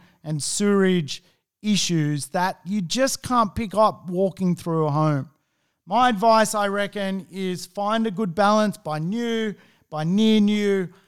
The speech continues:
um, and quite often you're probably gonna get something if it's been built by a good team and,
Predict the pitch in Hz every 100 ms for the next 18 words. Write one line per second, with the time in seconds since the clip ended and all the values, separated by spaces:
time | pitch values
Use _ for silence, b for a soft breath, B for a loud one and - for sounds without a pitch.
0 | b _ 147 151 156 156 156 165 156 -
1 | 190 185 185 180 185 170 170 - 180 170
2 | 175 165 160 147 165 151 - 170 160 160
3 | 160 156 - 165 165 165 143 - 165 165
4 | 151 151 185 185 185 - 143 143 127 185
5 | 156 - 165 160 160 147 139 131